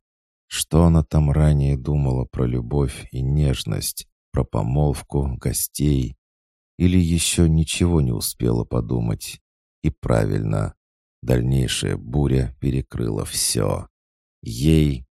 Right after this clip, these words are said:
просто протянули бархатную коробочку, внутри которой лежало кольцо. Точно их союз уже решённое дело. "Вот кольцо,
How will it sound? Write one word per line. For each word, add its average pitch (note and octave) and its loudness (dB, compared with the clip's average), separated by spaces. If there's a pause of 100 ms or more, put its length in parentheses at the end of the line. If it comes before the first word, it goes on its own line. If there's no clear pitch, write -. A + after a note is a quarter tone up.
просто C#2 -4
протянули C2+ -4 (120)
бархатную A1+ -6
коробочку, A1 -8 (280)
внутри - -6
которой C2 -2
лежало A1 -4
кольцо. G#1 -6 (460)
Точно B1+ -2
их B1+ -8
союз B1+ -4
уже B1 -2
решённое A1+ -2
дело. G1+ -6 (480)
"Вот C#2+ 2
кольцо, C2+ 0